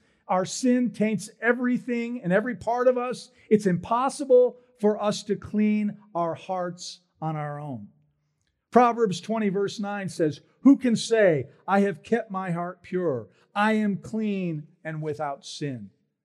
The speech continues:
No one. You see, man's attempts at righteousness are like doing heart surgery with dirty surgical instruments. All you do is spread an infection. All of man's attempts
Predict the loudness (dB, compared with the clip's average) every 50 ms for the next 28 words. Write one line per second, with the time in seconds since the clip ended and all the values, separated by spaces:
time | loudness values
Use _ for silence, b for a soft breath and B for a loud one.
0 | _ _ _ _ _ _ -14 -12 -10 -6 -4 -4 -4 -4 -6 -10 -16 _ _ _
1 | _ _ _ _ _ _ _ _ _ _ _ _ 0 4 4 4 6 4 2 0
2 | 0 -2 -2 -4 -6 -8 -4 -4 -2 -2 -2 -4 -6 -12 -16 b b b b 2
3 | 2 2 0 0 0 0 0 0 0 -2 -4 -2 -4 -6 -8 -6 -4 -4 -2 -2
4 | -2 -4 -4 -6 -8 -8 -8 -10 -8 -4 -2 -2 -2 -4 -8 -6 -4 -4 -4 -4
5 | -4 -8 -10 -10 -10 -12 -12 -14 _ _ _ _ _ _ _ _ _ 0 2 2
6 | 2 0 0 0 2 4 4 4 4 2 0 -4 -4 -6 -8 -14 _ _ -6 -2
7 | 0 0 0 -2 -6 -6 -8 -8 -8 -10 -12 -14 -16 -18 -18 -18 -20 _ _ -20
8 | -20 -20 _ _ _ _ _ _ _ _ _ _ _ _ _ 6 8 8 8 8
9 | 6 6 4 2 2 2 0 0 0 -4 -10 -10 -4 -2 -2 0 0 -2 -4 -4
10 | -6 -4 -2 -2 -2 -2 -4 -8 -10 -10 -10 b b b b b 2 4 4 4
11 | 2 2 0 0 0 0 0 0 0 -2 -2 -4 -4 -4 -6 -6 -8 -10 -10 -8
12 | -2 0 0 2 0 -2 -6 -10 -14 -16